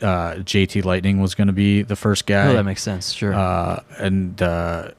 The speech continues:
Speaker 1: then there was, you know, talks, uh, talk of, like, Josh Prohibition as well, but it just, you know, never happened.
Speaker 2: Uh, it's funny you say Josh Prohibition because, uh, I, I think he's probably the answer to this, uh,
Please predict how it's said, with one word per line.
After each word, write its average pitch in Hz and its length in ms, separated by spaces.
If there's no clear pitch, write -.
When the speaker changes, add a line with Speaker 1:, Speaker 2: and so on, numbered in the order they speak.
Speaker 1:
then 101 300
there 90 140
was, 87 180
you 92 80
know, 90 80
talks, 90 340
uh, 92 220
talk 90 260
of, 87 100
like, 87 140
Josh 87 260
Prohibition 87 540
as 85 140
well, 87 260
but 87 180
it 92 220
just, - 240
you 85 80
know, 82 140
never 87 180
happened. 87 420
Speaker 2:
Uh, 127 340
it's - 120
funny 185 300
you 120 140
say 117 320
Josh 113 320
Prohibition 110 500
because, 101 440
uh, 98 260
I, - 80
I 151 80
think 175 240
he's 151 240
probably 135 340
the 113 200
answer 131 360
to 120 600
this, - 420
uh, 101 340